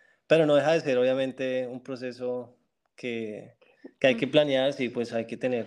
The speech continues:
Speaker 1: un, su, un buen dinero ahorrado para poderlo hacer bien.
Speaker 2: ¿Y qué incluye parte de esa beca? Si nos pueden contar.
Speaker 1: Mira, realmente la beca solo incluye, eh, fee, que es como la matrícula, eh,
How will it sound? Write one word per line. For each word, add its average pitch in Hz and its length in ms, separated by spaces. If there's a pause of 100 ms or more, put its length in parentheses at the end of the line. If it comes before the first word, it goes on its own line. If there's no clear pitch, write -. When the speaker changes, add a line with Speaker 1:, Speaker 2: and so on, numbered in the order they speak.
Speaker 1:
un, 165 160
su, 117 460
un 120 260
buen 123 180
dinero 127 300
ahorrado 123 400
para 123 240
poderlo 110 240
hacer 110 200
bien. 110 180 (920)
Speaker 2:
¿Y 233 120
qué 262 100
incluye 262 480
parte 254 300
de 247 60
esa 226 160
beca? - 340 (240)
Si - 140
nos 190 180
pueden 170 200
contar. 190 420 (1120)
Speaker 1:
Mira, 180 240
realmente 185 720
la 180 160
beca 165 300
solo 160 180
incluye, 170 1080
eh, 135 240 (280)
fee, 202 380
que 151 100
es 135 100
como 160 160
la 170 100
matrícula, 165 600 (200)
eh, 120 760